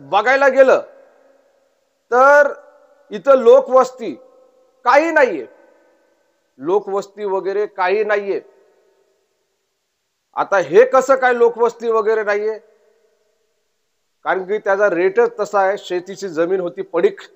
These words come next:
त्याला develop केलं आणि त्याच्यावरती plotting केलं. आतमध्ये पार अठरा, अठरा फुटीचे रस्ते दिलेले आहेत. आपल्या दारासमोर आपण two wheeler, four wheeler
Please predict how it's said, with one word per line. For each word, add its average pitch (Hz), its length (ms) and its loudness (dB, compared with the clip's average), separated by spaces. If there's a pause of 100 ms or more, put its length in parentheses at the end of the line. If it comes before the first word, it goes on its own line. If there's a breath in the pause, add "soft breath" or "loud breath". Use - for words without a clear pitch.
(1000)
त्याला 151 180 -2
develop 185 480 -4
केलं 208 280 -2 (1160)
आणि 254 160 -4
त्याच्यावरती 277 540 2
plotting 285 460 -2
केलं. 262 280 0 (720)
आतमध्ये 233 440 0
पार 277 220 4
अठरा, 262 340 4
अठरा 262 260 2
फुटीचे 233 400 -4
रस्ते 262 280 -2
दिलेले 254 320 2
आहेत. 175 140 0 (680)
आपल्या 240 300 0
दारासमोर 254 680 4
आपण 254 280 2 (140)
two 247 160 -8
wheeler, 226 360 -2
four 294 400 4
wheeler 214 300 -4